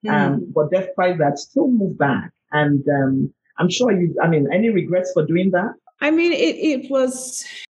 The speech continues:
Speaker 1: it was, it was difficult. It was difficult. And, you know, you had to really think about, can they get a, the, the very best world-class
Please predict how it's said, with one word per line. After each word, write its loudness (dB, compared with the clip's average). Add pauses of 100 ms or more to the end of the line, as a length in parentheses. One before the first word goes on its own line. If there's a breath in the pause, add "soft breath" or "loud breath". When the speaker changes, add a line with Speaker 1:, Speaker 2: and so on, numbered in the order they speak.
Speaker 1:
it -2
was, -2
it 4
was 2
difficult. 0 (120)
It 0
was 0
difficult. 0 (160)
And, 2 (120)
you -2
know, 2
you 2
had -4
to -8
really 0
think -4
about, 0 (300)
can 0
they 2
get 0
a, -6 (120)
the, -4
the 2
very 2
best -4
world-class -2